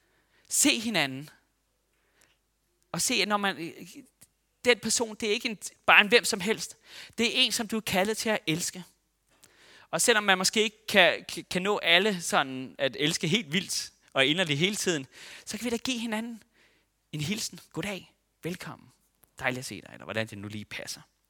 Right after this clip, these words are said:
Og så, for det tredje, i det her åbn,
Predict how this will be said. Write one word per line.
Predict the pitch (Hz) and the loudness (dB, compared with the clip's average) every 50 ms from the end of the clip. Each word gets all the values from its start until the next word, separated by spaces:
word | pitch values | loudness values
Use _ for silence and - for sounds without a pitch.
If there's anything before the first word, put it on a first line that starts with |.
| _ _ _ _ _ _ _ _ _ _ _ _ _ _ _ _ _ _ _ _ _ _ _ _ _ _ - - _ _ _ - | _ _ _ _ _ _ _ _ _ _ _ _ _ _ _ _ _ _ _ _ _ _ _ _ _ _ -20 -20 _ _ _ -4
Og | 131 131 | -2 -2
så, | - - 151 151 165 - - _ _ _ _ - - - _ _ _ _ _ _ _ _ _ _ _ _ _ _ | 0 0 0 -2 -4 -6 -16 _ _ _ _ -20 -20 -20 _ _ _ _ _ _ _ _ _ _ _ _ _ _
for | - - | -10 -8
det | 127 120 | -6 -4
tredje, | - - - 131 139 147 156 | -2 0 2 2 2 2 2
i | 131 | 0
det | - 143 | -2 0
her | 147 135 117 - - | 4 4 4 4 2
åbn, | 156 151 127 - 131 | -4 -4 -4 -6 -10